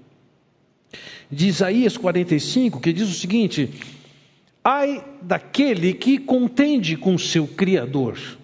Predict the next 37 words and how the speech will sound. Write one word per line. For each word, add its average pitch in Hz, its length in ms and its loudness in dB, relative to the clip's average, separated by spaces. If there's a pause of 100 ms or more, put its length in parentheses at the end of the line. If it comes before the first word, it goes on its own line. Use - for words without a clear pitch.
(960)
daquele 247 480 2
que 233 240 2
não 247 260 2
passa 262 640 0
de 156 160 -2
um 220 140 2
caco 254 580 0
entre 226 300 2
os - 140 0
cacos 240 500 -2
no 175 140 0
chão. 180 420 -2 (960)
Acaso 262 600 -2
o - 20 -2
barro 208 380 0
pode 226 280 -2
dizer 190 440 2
ao 202 120 0
oleiro, 196 880 2 (140)
'O 240 140 0
que - 180 -2
você 294 460 0
está 240 280 -2
fazendo?' 175 600 -2 (680)
Será 311 340 0
que 269 200 0
a 240 100 2
obra 233 440 2
que 240 140 -2
você 220 340 0
faz 233 440 -2
pode 226 280 -2
dizer, 202 720 0
'Ele 294 200 4
não 294 200 4
tem 277 200 4
mãos'?" 320 840 0